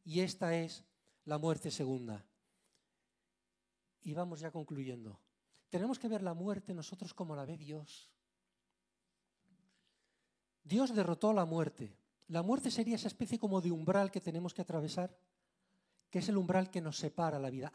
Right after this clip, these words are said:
de la vida eterna. Pero no es el fin. Para Dios, simplemente la muerte es como un cambio de lugar.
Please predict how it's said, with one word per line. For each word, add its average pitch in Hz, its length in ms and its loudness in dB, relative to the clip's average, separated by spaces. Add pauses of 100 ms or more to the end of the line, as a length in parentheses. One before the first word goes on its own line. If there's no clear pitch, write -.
(140)
de 139 100 -2
la 127 100 -4
vida 131 200 -6
eterna. 113 420 -12 (420)
Pero 147 200 -2
no 165 140 -4
es 220 120 -6
el 185 120 -6
fin. 240 300 -6 (1700)
Para 160 220 0
Dios, 240 480 0
simplemente 202 640 -2
la 180 100 -2
muerte 196 400 -2
es - 240 -8 (600)
como 156 200 -2
un 214 60 -2
cambio 208 300 2
de 190 80 4
lugar. 202 280 -2